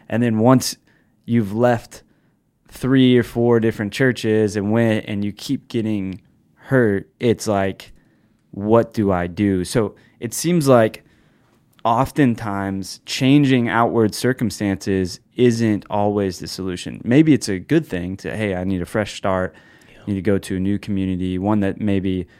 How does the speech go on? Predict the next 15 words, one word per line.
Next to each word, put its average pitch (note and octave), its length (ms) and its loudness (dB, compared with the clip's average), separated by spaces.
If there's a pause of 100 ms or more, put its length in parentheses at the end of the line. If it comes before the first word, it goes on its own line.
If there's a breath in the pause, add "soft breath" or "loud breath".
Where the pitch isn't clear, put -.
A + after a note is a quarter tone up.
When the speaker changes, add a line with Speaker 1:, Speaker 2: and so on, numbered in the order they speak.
(260 soft breath)
Speaker 1:
is F#2 300 -4
more A2+ 240 2
encouraging G#2+ 760 0
or F#2+ 80 2
this G#2+ 300 0
or G2 100 -4
that." G2+ 460 0 (420 soft breath)
Um, G2 420 0 (520)
but A2+ 580 2 (360)
I G#2+ 100 -8
think F3+ 280 0
the A2 120 0
fear G#2 800 -2 (120)
is, A2 240 -2
like, G2 240 0